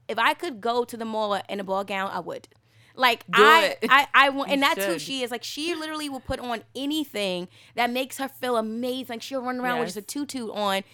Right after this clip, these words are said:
Speaker 1: and she don't care.
Speaker 2: Yeah.
Speaker 1: She doesn't care about opinions. She don't care about people looking at her, and I don't care.
Speaker 2: Yeah.
Speaker 1: And I feel like I'm very much the same way. So when I look at her, I mean, I'm, I, I love her
Speaker 2: <laughs> That's
Speaker 1: to
Speaker 2: you.
Speaker 1: death.
Speaker 2: That's you right there.
Speaker 1: That's me.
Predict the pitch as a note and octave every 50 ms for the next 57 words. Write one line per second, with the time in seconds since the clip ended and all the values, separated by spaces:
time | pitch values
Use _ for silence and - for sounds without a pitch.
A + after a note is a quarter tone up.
0 | - - - - _ C#4+ C#4 - - D#4+ E4 F4+ F4+ F#4 G#4 - - - D#4 F#4
1 | A4 G#4 G3 D#3 D#3 - - _ - F#3 F#3+ F3 F3 F3+ - D4+ E4 - F4+ F#4
2 | - - D#4 D#4 C#4+ A#3 - - B3+ A#3 B3 C#4 D4+ D#4 - C4 B3 B3 B3 A#3+
3 | A#3 A3 A#3+ A3+ G#3+ G3+ G3 G#3+ - A#3+ B3+ C4 C#4 C#4 C4+ - - A3 G#3+ -
4 | - G3+ A#3 B3+ A#3+ G3 E3+ - F#3+ F3+ F3 F3+ - - G3 G#3+ F#3 E3+ E3 E3+
5 | E3+ F3 F3 E3 E3 - - G#3+ G#3 A3 - - A#3+ A#3 - - G#3+ G#3+ A3 G3
6 | F#3+ G3+ G#3+ G#3 G#3 G3 - - G#3+ - G#3+ G3 G3 G3+ G3+ G3 F#3+ G3 - -
7 | F#3+ F#3+ G3+ A3 A#3 - A#3 A#3 A3 G#3+ G#3 G3+ F#3+ F3+ - - G3+ G#3 G#3 G3
8 | F#3 F#3 F3+ E3+ E3+ - C4+ A#3+ F#3 G3+ - B3+ - F#3+ F#3+ B3 A#3+ A#3+ G3 F#3
9 | F3+ F3+ F#3+ F#3+ F#3 F#3+ - F#3+ G3+ G3+ F3+ F3 E3+ E3+ F#3 - G3 F#3 F3 E3+
10 | E3 E3+ E3+ B3+ - D#3 C4+ C#4 A#3+ G3+ F#3+ F3+